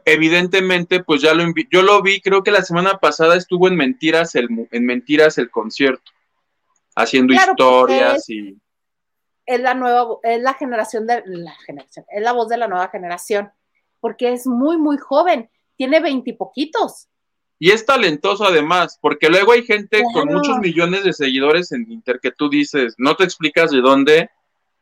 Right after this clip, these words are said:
Speaker 1: pero a mí me parece el chavo muy, y es muy chavo. Él sí puede decir que es un chavo aún.
Speaker 2: Él sí es chavo.
Speaker 1: <laughs>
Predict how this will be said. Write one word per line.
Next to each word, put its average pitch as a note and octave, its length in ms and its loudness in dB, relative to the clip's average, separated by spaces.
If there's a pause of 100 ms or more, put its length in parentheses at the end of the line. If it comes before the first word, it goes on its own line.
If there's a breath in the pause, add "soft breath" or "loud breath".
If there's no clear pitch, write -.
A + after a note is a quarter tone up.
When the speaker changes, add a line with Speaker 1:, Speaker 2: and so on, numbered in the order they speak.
(280)
Speaker 1:
pero C3+ 140 4
a C#3 40 2
mí D#3 80 2
me F#3 120 6
parece D3 360 0
el D#3 100 -2
chavo D3 280 0
muy, D3 420 -2 (100)
y B2 120 -4
es C3 120 -4
muy C3+ 220 -2
chavo. B2 500 -2 (220)
Él A3 200 2
sí G#3+ 380 -2
puede F#3+ 220 6
decir E3 260 0
que - 80 -6
es D#3 120 -2
un D3+ 120 -4
chavo C#3+ 460 2
aún. D#3 360 2 (440)
Speaker 2:
Él F#4+ 400 8
sí C#4+ 200 -4
es A3+ 200 0
chavo. D#3 500 -8
Speaker 1:
<laughs> G3 840 0